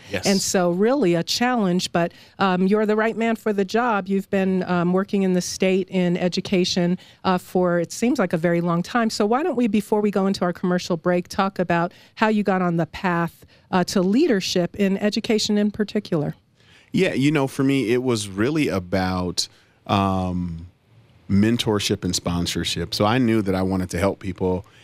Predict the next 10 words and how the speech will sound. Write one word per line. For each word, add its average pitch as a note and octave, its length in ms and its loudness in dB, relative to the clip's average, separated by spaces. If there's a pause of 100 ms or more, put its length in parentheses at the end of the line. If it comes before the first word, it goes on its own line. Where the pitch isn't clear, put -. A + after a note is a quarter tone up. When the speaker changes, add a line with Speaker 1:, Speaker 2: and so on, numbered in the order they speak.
(180)
Speaker 1:
and F#2 600 0 (300)
education G#2 840 0
was F#2 760 -2 (240)
really G#2 500 0
important G2 480 -6
to - 80 -2
me G2+ 200 0
because, F#2+ 540 -8 (160)
for - 160 2
me, A2+ 340 0